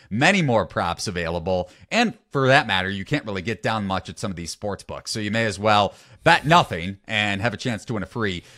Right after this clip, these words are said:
gift card. But, Mo, if you had to go over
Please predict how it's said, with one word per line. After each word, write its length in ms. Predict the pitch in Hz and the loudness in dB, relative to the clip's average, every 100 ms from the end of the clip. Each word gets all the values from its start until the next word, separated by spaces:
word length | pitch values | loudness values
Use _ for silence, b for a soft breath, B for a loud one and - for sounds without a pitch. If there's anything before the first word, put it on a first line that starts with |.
| b | b
gift 260 | 104 147 - | 0 0 0
card. 400 | 110 69 69 69 | -4 -4 -8 4
But, 340 | 139 139 - B B B | 6 6 2 B B B
Mo, 400 | 131 202 262 247 - | 4 8 8 6 2
if 180 | 160 139 | -2 0
you 160 | 262 | 4
had 160 | 277 269 | 4 4
to 80 | 208 | 2
go 520 | 160 185 175 165 143 _ _ _ - | 6 8 8 4 0 _ _ _ 2
over 560 | 190 233 147 139 120 | 4 6 4 2 0